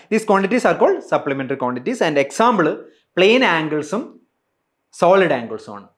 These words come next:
അതായത് ആംഗിൾസ്, ആംഗിൾസ് ഇതിനൊന്നും ഡിപ്പെൻഡ് ചെയ്യത്തില്ല. അതായത് ഫണ്ടമെന്റലും അല്ല, ഡിറൈവ്ഡും അല്ല. അപ്പൊ അതൊരു എക്സെപ്ഷൻ ആയിട്ട് പഠിച്ചു വെച്ചേക്ക്.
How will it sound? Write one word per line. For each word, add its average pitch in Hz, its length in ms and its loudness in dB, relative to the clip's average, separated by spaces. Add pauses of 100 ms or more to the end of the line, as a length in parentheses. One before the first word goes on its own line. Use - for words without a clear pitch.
(120)
അതായത് 165 320 0
ആംഗിൾസ്, 190 640 0 (300)
ആംഗിൾസ് 214 420 0
ഇതിനൊന്നും 143 540 -6 (340)
ഡിപ്പെൻഡ് 131 280 -8
ചെയ്യത്തില്ല. 107 340 -10 (360)
അതായത് 127 260 -4
ഫണ്ടമെന്റലും 143 540 -6
അല്ല, 139 160 -6
ഡിറൈവ്ഡും 117 440 -10
അല്ല. - 140 -14
അപ്പൊ - 680 -6
അതൊരു 208 320 2
എക്സെപ്ഷൻ 160 380 -6
ആയിട്ട് 143 180 -6
പഠിച്ചു 127 260 -6
വെച്ചേക്ക്. 107 260 -14